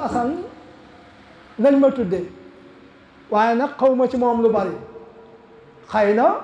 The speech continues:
bu ko fekkee jamono it kon day ndaw ba xamul ci moom lu mën a wax." Mu ni ma, "Waaye nag ba mu jàllee day, sëñ Fallou Ndiaye ak léegi dara ump ma fi."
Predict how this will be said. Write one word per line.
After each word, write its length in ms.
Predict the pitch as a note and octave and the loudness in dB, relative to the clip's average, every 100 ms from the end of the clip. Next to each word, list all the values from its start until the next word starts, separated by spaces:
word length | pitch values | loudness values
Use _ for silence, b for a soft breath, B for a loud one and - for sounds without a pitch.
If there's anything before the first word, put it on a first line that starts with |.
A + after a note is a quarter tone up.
| - | -6
bu 100 | G3 | -2
ko 120 | A3+ | 0
fekkee 360 | C4 A#3 A#3+ | 0 0 0
jamono 280 | G#3+ A3 G#3 | 0 0 0
it 160 | G3+ D4 - - - - - - | -2 -4 -8 -20 -20 -20 -20 -10
kon 140 | - A3 | -2 0
day 200 | G#3+ A3+ A#3 | 0 0 0
ndaw 320 | A#3 A#3 E4 - - - - - - - - | 0 0 -2 -6 -14 -20 -20 -20 -20 -16 -4
ba 100 | A3 | -2
xamul 320 | C4 B3+ B3+ | 2 0 0
ci 80 | B3+ | 0
moom 320 | A#3+ A#3 B3+ | 2 2 2
lu 60 | |
mën 200 | A#3 A#3 | 2 2
a 60 | G#3+ | 0
wax." 120 | F#3+ - - - - - - - - | 0 -4 -16 -20 -20 -20 -20 -20 0
Mu 80 | B3 | 2
ni 60 | |
ma, 120 | C#4 C#4+ | 6 6
"Waaye 240 | C#4 C4 | 4 2
nag 140 | A#3+ A3+ | -2 -2
ba 80 | C4 | 0
mu 120 | D4 | 0
jàllee 340 | C#4+ B3+ A3+ | 0 2 0
day, 200 | F#3 A#3+ - - - - _ - - - - - | 0 -6 -10 -18 -20 -20 _ -20 -20 -20 -20 -8
sëñ 180 | - C#4+ | 0 2
Fallou 280 | C#4 C4 C4 | 2 0 0
Ndiaye 300 | A#3+ A#3+ A#3 | 0 2 2
ak 60 | A3+ | 4
léegi 340 | B3+ A3+ E3 - - - - - - - - - | 2 2 -2 -8 -14 -20 -20 -20 -20 -20 -20 -4
dara 220 | G#3 C4+ F#4 | 2 2 2
ump 120 | A#3+ G#3+ | -2 -4
ma 160 | G#3 | -6
fi." 100 | F3+ | -6